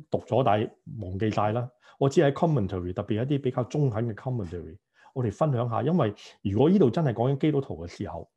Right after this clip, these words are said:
好影響我哋下個禮拜講嗰篇道，好影響嘅。讓我哋睇下喺當中，讓我哋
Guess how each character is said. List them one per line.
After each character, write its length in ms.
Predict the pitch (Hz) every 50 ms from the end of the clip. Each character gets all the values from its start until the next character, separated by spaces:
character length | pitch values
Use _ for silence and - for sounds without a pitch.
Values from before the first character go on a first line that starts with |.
| _ _ _ _ _ _ _ _ _ _ _ _
好 160 | - 120 131
影 160 | 139 117 107 110
響 220 | 113 113 113 -
我 120 | 110 101 95
哋 80 | 98
下 280 | 95 - - 82 80 90
個 80 | 92 104
禮 140 | 95 98
拜 200 | 101 - 92 98 98
講 180 | - 98 95
嗰 80 | 95 95
篇 180 | 92 - 101 87
道， 140 | 82 78 - - _ _ _ _ _ _ _ _ _ _ _ _ _ _ _ _ _ _ _ _ _ _ _ _
好 160 | - - 113 113
影 160 | 101 98 101
響 160 | 90 85 90
嘅。 80 | 87 - - -
讓 180 | - 110 104 110
我 100 | 120 123
哋 100 | 101 95
睇 180 | - - 104
下 220 | 110 95 85 80 - _ _ _ _ _ _ _ _ _ _ _ _ _ _ _ _ _ _ _ _
喺 100 | - -
當 200 | 170 214 196 190
中， 260 | 185 208 190 185 - - - _ _ _ _ _ _ _ _ -
讓 180 | - 127 113 127
我 100 | 127 117
哋 240 | 117 117 - -